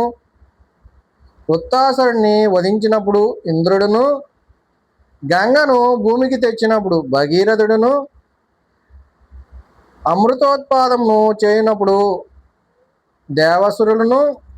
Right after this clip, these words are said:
కుష్టి వ్యాధి నివారణకు సదాశివుడును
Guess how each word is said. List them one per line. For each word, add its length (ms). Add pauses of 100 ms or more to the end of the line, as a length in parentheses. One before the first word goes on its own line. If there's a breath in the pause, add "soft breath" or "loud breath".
(720)
కుష్టి 380
వ్యాధి 340
నివారణకు 680 (1300)
సదాశివుడును 760